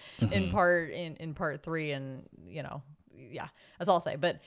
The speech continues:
Speaker 2: he doesn't do anything but scream. So when he started yelling, Sam, uh, I was like, "This is, it's Polnareff."
Speaker 1: Yeah, so I guess technically a Frenchman got conned by a Frenchman.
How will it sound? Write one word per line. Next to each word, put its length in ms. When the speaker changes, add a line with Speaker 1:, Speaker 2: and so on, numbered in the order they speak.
Speaker 2:
he 140
doesn't 220
do 100
anything 280
but 200
scream. 460
So 580
when 100
he 200
started 260
yelling, 640
Sam, 580
uh, 480
I 80
was 140
like, 240
"This 160
is, 200
it's 180
Polnareff." 460
Speaker 1:
Yeah, 180
so 160
I 80
guess 240
technically 480
a 100
Frenchman 800
got 180
conned 340
by 120
a 80
Frenchman. 580